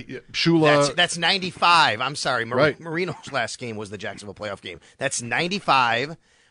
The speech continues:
Speaker 2: Hold on. And that's Tim Tin-, Tyndale.
Speaker 1: Mm-hmm.
Speaker 2: And, um, uh, Derek, Derek, um, what's the, the,
Speaker 1: Derek
Speaker 2: the running back
Speaker 1: Holmes?
Speaker 2: I'm, I'm thinking, I'm blanking.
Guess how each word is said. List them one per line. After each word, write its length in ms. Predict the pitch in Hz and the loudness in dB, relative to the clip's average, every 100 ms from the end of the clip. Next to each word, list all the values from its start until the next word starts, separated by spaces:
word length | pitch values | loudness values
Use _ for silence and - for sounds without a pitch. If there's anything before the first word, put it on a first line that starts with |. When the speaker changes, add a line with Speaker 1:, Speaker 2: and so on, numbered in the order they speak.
| _ | _
Speaker 2:
Hold 200 | 147 165 | -4 0
on. 300 | 135 131 143 - | 0 0 -4 -12
And 100 | 123 | -12
that's 300 | 110 - - | -10 -10 -10
Tim 280 | - 156 156 | -6 -6 -4
Tin-, 360 | 147 143 131 - - - | -6 -6 -8 -14 -16 -10
Tyndale. 540 | 151 135 92 95 123 | -6 -4 -4 -4 -4
Speaker 1:
Mm-hmm. 400 | 104 101 110 147 170 _ _ | -2 0 0 0 -4 _ _
Speaker 2:
And, 360 | 120 117 113 110 | -4 -4 -4 -2
um, 540 | 113 110 110 107 104 - _ _ _ - - _ _ _ _ _ _ _ _ - | 0 0 -4 -10 -12 -18 _ _ _ -20 -20 _ _ _ _ _ _ _ _ -2
uh, 440 | 107 98 87 82 - | 0 2 -2 -6 -4
Derek, 580 | 135 139 135 - - - _ _ _ _ _ _ _ | 2 4 2 -2 -16 -20 _ _ _ _ _ _ _
Derek, 440 | 127 127 123 - 127 | 0 2 0 -2 -2
um, 500 | 110 101 98 98 98 | 0 -2 -6 -12 -14
what's 180 | 101 - | -14 -12
the, 120 | 107 - | -12 -2
the, 80 | |
Speaker 1:
Derek 220 | 160 185 170 | 2 2 2
Speaker 2:
the 40 | |
running 180 | 175 226 | 2 2
back 80 | 240 | 0
Speaker 1:
Holmes? 140 | - 175 | 0 -2
Speaker 2:
I'm, 60 | - | -10
I'm 140 | 95 | -10
thinking, 180 | 107 98 | -8 -8
I'm 80 | 92 | -8
blanking. 300 | 98 85 | -10 -12